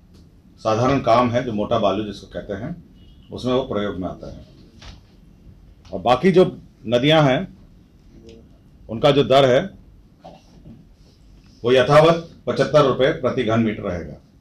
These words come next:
तो ये एक महत्वपूर्ण निर्णय है जो मंत्रिपरिषद ने आज लिया है।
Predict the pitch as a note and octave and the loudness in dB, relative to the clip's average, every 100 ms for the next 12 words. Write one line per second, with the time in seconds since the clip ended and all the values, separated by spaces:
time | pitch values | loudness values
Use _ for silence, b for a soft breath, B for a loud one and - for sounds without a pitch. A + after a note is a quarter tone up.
0 | _ - - _ _ - - - G2 A2+ | _ -20 -20 _ _ -20 -20 -20 -6 0
1 | C3+ C3+ - A2 G#2+ B2+ C#3+ D3 D#3 C3+ | 0 -2 -8 -8 -4 -4 -4 -4 0 2
2 | B2+ B2+ B2 F#2 - - - - G2+ G#2 | 2 0 -2 -4 -8 -18 -20 -14 -6 -4
3 | G#2 A#2+ A2 G2+ A2 A#2 A#2+ G#2 - G2+ | -2 -4 -6 -6 -6 -6 -4 -6 -6 -10
4 | F#2 E2+ | -8 -8